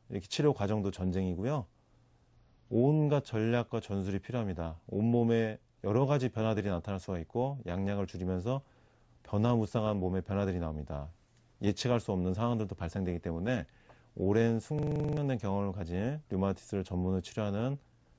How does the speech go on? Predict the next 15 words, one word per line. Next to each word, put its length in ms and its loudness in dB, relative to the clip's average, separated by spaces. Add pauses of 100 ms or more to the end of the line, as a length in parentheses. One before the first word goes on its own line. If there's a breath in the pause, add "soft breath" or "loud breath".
(360)
한의사나 720 0
의사하고 480 0
함께 560 0 (400 soft breath)
진료를 580 2 (120)
하면서 640 -2
한방, 340 0
양방을 320 0
병행하셔야지 1000 -2 (460 soft breath)
안전하게, 840 0
지금 180 -4
걱정하시는 440 2
것처럼 240 2
다른 260 4
부위들로 320 4
염증이 380 0